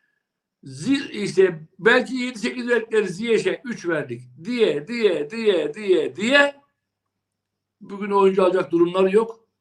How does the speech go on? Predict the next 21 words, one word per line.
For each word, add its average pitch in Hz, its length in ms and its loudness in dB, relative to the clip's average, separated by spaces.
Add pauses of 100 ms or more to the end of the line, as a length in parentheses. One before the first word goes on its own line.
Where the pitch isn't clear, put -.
Onu 143 240 -4
da 226 380 -2 (640)
ve 180 80 2
Erdem 214 520 2
Timur'la 185 420 -6
Dursun 190 280 -8
Özbek'in 175 460 -6
arasında 185 760 -6 (440)
inanılmaz 151 720 -6
bir 101 340 -14
çatışma. 254 720 2 (2750)
Ve 190 460 4
bu 254 200 2
aynı 254 240 2
çatışma 208 600 -6 (220)
Batshuayi 208 600 0
ile 170 80 -6
Icardi 175 360 -6
arasında 220 340 -8
da 240 60 -6
olacak. 233 400 -6